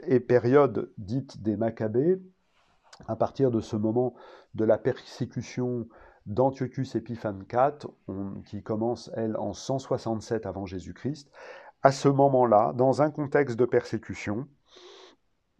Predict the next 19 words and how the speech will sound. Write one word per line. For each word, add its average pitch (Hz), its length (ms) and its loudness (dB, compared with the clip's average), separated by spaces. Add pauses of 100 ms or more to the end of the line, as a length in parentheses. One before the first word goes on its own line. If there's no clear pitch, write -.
(400)
le 123 200 4
peuple 160 400 4
a 127 120 0
su - 240 -4
s'approprier 110 680 -4
cette 107 220 -6
espérance. - 680 -12 (1400)
Euh, - 300 -10
la 143 180 0
question 156 320 -4
qui 135 120 -6
était 117 200 -4
posée 143 720 -6
est 95 80 -10
simple. 135 580 -8 (800)
Euh, 98 340 -10 (760)
par 135 180 -2
le 135 160 -2
passé, 143 680 -2